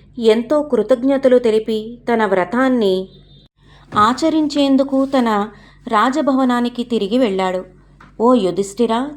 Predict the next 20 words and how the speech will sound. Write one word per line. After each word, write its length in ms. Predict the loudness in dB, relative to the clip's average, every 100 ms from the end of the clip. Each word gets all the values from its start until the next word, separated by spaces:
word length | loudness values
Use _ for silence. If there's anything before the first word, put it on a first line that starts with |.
| -4
చివరికి 580 | -2 0 -2 -4 -8 -8 -14 -20 -6
మార్గశీర్ష 640 | 0 0 0 -2 -2 -4 0
మాసంలో 640 | 0 0 0 0 2 0
వెలుతురు 460 | 2 2 2 0 0
వచ్చినప్పుడు 720 | 0 -2 -4 -2 -2 -2 -4 -10 -20 _ _ -10
వైఖానస 640 | -2 -2 -2 -4 -4 -4 -2
మహారాజు 760 | 0 2 0 -2 -4 -4 -6 -4
ఏకాదశి 600 | -2 -2 -2 0 0 0
తిథి 260 | -4 -2 0
వచ్చే 360 | -2 -2 -4
వరకు 400 | -2 -4 -4 -4
నమ్మకంగా 600 | -4 -4 -4 -4 -2 0
వేచి 320 | 0 -2 -4 -8
ఉన్నాడు. 380 | -8 -6 -8 -8 -12 -20 -20 _ _ -6
తరువాత 420 | -2 0 0 0
అతను 480 | 0 -2 -2 -2 -4 -4
తన 120 | -4
భార్య, 420 | -4 0 0 2 -2
పిల్లలు 420 | -2 0 0 0
మరియు 440 | -2 -2 -4 -4